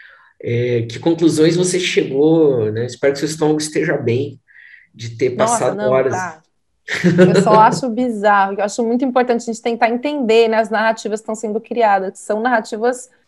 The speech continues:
Speaker 2: completamente infundadas, mas muito potentes, assim. Essa mulher tá atingindo muita gente, é, é, é bizarro,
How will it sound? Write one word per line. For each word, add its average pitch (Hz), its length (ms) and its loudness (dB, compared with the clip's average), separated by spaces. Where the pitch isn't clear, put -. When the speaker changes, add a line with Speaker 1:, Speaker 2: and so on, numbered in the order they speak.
Speaker 2:
completamente 277 680 2
infundadas, 269 680 2
mas 262 200 -2
muito 254 440 2
potentes, 320 680 -2
assim. 170 580 -12
Essa 165 200 -12
mulher 185 200 -6
tá 185 120 -4
atingindo 262 480 -6
muita 285 300 -4
gente, 240 600 -2
é, 180 240 -4
é, 175 300 -4
é 180 100 -6
bizarro, 214 600 0